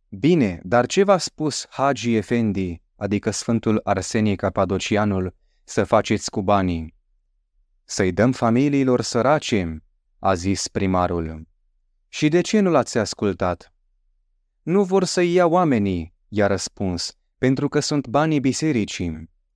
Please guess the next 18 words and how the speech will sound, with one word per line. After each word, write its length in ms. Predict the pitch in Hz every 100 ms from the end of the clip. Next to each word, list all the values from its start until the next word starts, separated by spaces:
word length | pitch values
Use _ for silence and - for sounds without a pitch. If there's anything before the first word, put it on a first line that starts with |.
| _ _ _ _ _
În 160 | 107 95
cele 280 | - 110 110
din 180 | 110
urmă, 380 | 123 123 120 117
episcopul 720 | - 117 143 139 - 131 131 127
i-a 140 | 123
dat 180 | 127 123
înapoi. 680 | 120 117 127 123 87 78 - _ _ _ _ _ _ _ _
Când 200 | - 98
farasioții 920 | - 104 104 - 110 131 156 - 143
au 160 | - 131
fost 360 | - 156 151 -
nevoiți 640 | 135 120 120 143 127 -
să 120 | 98
plece 380 | 87 107 113 107
din 180 | 98 92
Farasa, 580 | 98 92 113 - 107 104 _ _ _
atunci, 640 | - 110 131 160 160 -